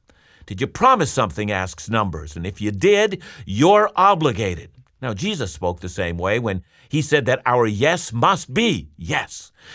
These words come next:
and our no must be no. Anything short of that, said Jesus, comes from the evil one. It was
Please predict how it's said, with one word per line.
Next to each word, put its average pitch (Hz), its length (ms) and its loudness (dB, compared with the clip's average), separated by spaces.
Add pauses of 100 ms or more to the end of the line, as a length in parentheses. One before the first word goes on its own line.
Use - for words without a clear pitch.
and 131 160 2
our 131 160 2
no 175 260 4
must 156 280 0
be 151 200 0
no. 135 340 2
Anything 214 380 0
short 185 500 0
of 127 220 0
that, 104 400 0
said 98 240 -4
Jesus, 92 540 -6 (260)
comes 113 320 -4
from 113 200 -4
the 139 180 -4
evil 113 320 -2
one. 82 280 -4 (720)
It - 80 -8
was 175 120 2